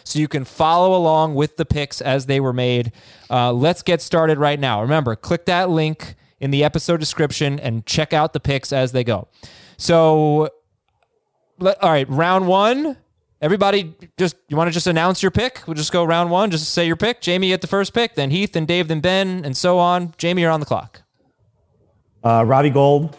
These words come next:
Speaker 2: one point one.
Speaker 1: But there's no fans, Jamie. The wind is gonna, you know, screw things up.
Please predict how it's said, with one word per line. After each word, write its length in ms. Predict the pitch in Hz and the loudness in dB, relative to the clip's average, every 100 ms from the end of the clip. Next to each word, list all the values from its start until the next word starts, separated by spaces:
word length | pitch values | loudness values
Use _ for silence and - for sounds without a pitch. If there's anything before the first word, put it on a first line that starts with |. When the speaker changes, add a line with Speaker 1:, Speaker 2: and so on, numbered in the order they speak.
| _ | _
Speaker 2:
one 320 | 107 123 135 | -2 0 0
point 320 | 135 131 127 104 | -2 0 -2 -2
one. 300 | 113 101 85 | -2 -2 -2
Speaker 1:
But 180 | 196 | -2
there's 300 | 226 226 - | 0 -2 -2
no 160 | 214 233 | 0 0
fans, 600 | - 294 440 277 165 135 | 0 0 2 0 -2 -2
Jamie. 300 | 151 143 143 | -2 0 0
The 120 | 151 | 0
wind 440 | 160 220 311 170 143 | 0 0 2 0 0
is 300 | 135 - - | -2 -6 -4
gonna, 220 | 175 165 | 0 0
you 180 | 151 196 | 0 0
know, 300 | 135 160 156 | 0 -2 -4
screw 320 | - - 180 | -12 -10 -8
things 220 | 185 180 | -4 -4
up. 360 | 208 202 - _ | -2 -4 -6 _